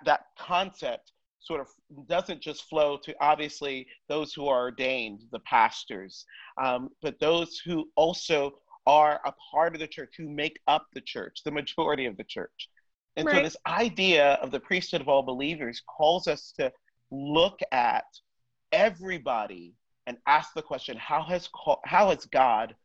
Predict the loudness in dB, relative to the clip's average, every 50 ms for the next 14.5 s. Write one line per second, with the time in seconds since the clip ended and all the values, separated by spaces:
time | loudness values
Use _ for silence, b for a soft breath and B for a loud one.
0 | _ _ _ _ _ -2 2 2 2 2 2 -2 -8 _ _ -8 -8 -8 -8 -10
1 | -12 -8 -8 -8 -6 -2 0 0 0 0 -4 -8 -10 -12 _ _ _ -10 -10 -10
2 | -10 -12 -12 -12 -12 -14 -18 b b b b b _ b b b b _ 2 2
3 | 2 0 -4 -10 -12 -2 2 4 4 4 4 0 -2 -8 -6 2 4 6 6 6
4 | 4 2 -4 -14 -20 _ _ _ -20 -18 -16 -12 -8 -6 -4 -4 -4 -6 -6 -6
5 | -8 -10 -8 -8 -4 0 4 6 6 6 6 6 4 4 2 -2 -6 -12 -12 -12
6 | -14 -14 -14 0 4 6 6 6 4 2 0 -2 -2 -2 -2 -4 -8 _ -10 -10
7 | -10 -12 _ _ _ 0 2 4 4 4 4 2 -2 -6 -8 -8 -10 -12 -16 _
8 | _ _ _ _ _ _ _ _ _ _ _ _ _ _ _ _ _ _ _ _
9 | _ _ _ _ _ _ _ _ 2 2 2 2 0 -4 -6 -6 -4 -2 0 0
10 | 2 2 0 -2 -4 -8 -14 _ -10 -10 -8 -8 -10 -14 -16 -16 -18 -20 _ -20
11 | _ _ 2 4 4 4 2 0 -2 0 0 -2 0 2 2 2 2 2 0 -4
12 | -10 -16 -12 -8 -8 -8 -8 -8 -10 -12 -12 -14 -20 B B B B B B -12
13 | -8 -4 -2 -2 0 2 0 0 0 -2 -4 -4 4 6 6 6 6 2 -4 -10
14 | 0 4 4 4 4 2 -2 -6 -8 -8